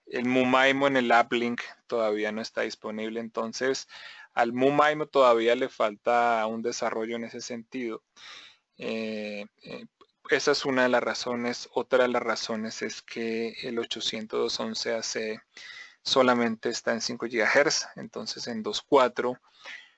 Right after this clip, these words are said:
simplemente los equipos, eh, bien sea dos a tres, siguen siendo completamente <clears throat> funcionales, no a reemplazo. Hay aplicaciones en las cuales los equipos A dos son muy apropiados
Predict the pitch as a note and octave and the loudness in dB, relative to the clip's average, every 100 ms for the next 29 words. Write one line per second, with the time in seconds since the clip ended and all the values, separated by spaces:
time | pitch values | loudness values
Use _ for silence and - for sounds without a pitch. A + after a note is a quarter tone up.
0 | _ - - B2 A#2+ A#2+ A#2+ A2+ A2 A#2 | _ -12 -10 -10 -8 -4 -2 -4 -2 -4
1 | A#2 G#2+ - G#2+ - - A#2+ A#2 - - | -2 -4 -6 -8 -12 -6 -4 -2 -4 -6
2 | C#3+ C3 A2+ A2+ A2 A#2 A2+ A#2+ A#2+ A2+ | -10 -12 -12 -12 -8 -6 -2 -2 -4 -4
3 | - B2 - A2+ A2+ A#2 A#2 A2 A2+ A2+ | 0 0 -2 -4 -4 -4 -4 -2 0 -2
4 | - A2 A2 G#2 A2+ A2 G#2+ G#2+ - A#2+ | -4 -8 -8 -6 -4 -4 -4 -4 0 2
5 | A#2+ - - C#3+ B2+ - B2 A#2 B2 A2 | 2 -2 -2 0 0 0 0 4 6 6
6 | A#2 B2 B2 B2+ B2+ - _ - - - | 6 4 4 2 2 -4 _ -18 -18 -18
7 | _ - B2+ A#2+ A#2+ A#2 A2 - A2 - | _ -8 0 4 6 6 6 2 -4 2
8 | C3 B2 C3+ - - - - - - C3+ | 2 2 -2 -8 -14 -18 -20 -10 0 6
9 | D3 - D3+ C3+ - A#2 - C#3 C#3+ C3 | 6 4 -2 -2 0 2 2 4 6 4
10 | B2+ - - _ _ _ _ - C3 A2+ | 0 -4 -8 _ _ _ _ -8 -4 -2
11 | G#2+ - - A#2 A2+ G#2+ A2 A#2 A#2 - | -4 -6 -2 2 4 2 0 -2 -2 -4
12 | - A#2 A2+ A2 - - A#2+ A2+ A#2 A2 | -4 -6 -6 -8 -12 -4 -2 0 4 4
13 | G#2+ A2 A2+ - B2 A2+ A2+ A2+ A2+ A#2 | 4 2 0 -2 -4 -4 -2 0 0 0
14 | G#2+ - A2 G#2+ G2+ A2+ - | -4 2 4 6 6 2 -2